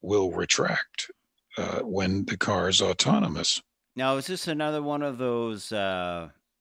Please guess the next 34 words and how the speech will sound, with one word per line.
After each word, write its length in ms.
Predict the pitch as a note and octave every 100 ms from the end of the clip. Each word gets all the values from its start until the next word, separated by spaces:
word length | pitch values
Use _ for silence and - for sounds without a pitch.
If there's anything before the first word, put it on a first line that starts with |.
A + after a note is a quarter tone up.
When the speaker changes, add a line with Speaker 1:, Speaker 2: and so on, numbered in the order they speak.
| _ _ _ -
Speaker 2:
where 220 | G#2 G#2
they 140 | G2
file 480 | F#2+ - A2+ A2+ A2
the 100 | G#2
paperwork 680 | - A#2+ B2 C3 B2+ C3 -
for 280 | - C3+ C#3
it 60 | _ _ _
type 220 | A#2+ A2+
of 100 | A#2
things? 440 | - B2+ B2+ A#2+ - _
I 40 | G#2+
mean, 120 | G#2+
that's 160 | A2
how 60 | A2+
you 60 | A2
Speaker 1:
Uh, 280 | A2 A2+
Speaker 2:
found 180 | B2+ B2+
it? 60 | - _ _ _ _ _ -
Speaker 1:
yeah, 220 | B2 -
I 140 | G#2+ A2+
think, 520 | E3 F#3+ - - - - _ _ -
uh, 320 | G2 G2 G2 G#2+ -
I, 260 | A#2 F3+ A#2
I 20 |
think 360 | A2+ D3+ D3 -
that 200 | B2+ G#2 - - E2
th-, 120 | -
this 320 | G#2 B2+ -
is, 480 | A2+ G2+ - - - C3
this 200 | A2+ A2
is, 520 | G2 - - - - _ _ _ _ _
it's 200 | - -
a 60 | A2+
design 680 | G2+ G2 - G#2 F#2+ D#2+